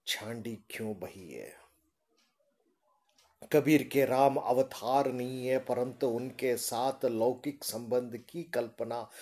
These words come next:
उन्होंने की है। माया को कबीर ने पापिणी, मह-, महाठगिनी,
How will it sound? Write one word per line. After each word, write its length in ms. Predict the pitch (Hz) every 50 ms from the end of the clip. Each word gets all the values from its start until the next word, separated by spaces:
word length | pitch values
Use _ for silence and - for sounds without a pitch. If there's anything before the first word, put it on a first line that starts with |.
| - - _
उन्होंने 360 | 123 127 123 123 123 117 117 110
की 320 | - - - - 120 113
है। 340 | - - - - - - _ _ _ _ _ - - - - _ _ _ _ _ 117
माया 440 | 127 131 135 143 147 156 156 156 156
को 200 | 156 - 156 143
कबीर 500 | - - 139 135 131 147 151 151 143 135
ने 200 | 147 147 139 131
पापिणी, 840 | 135 - - 123 127 123 - - 135 139 147 147 143 131 117 107 - - - - - _ _ -
मह-, 320 | 117 123 123 113 - - - -
महाठगिनी, 1080 | 123 123 117 - 147 151 147 147 - 143 120 127 139 135 139 147 151 135 117 104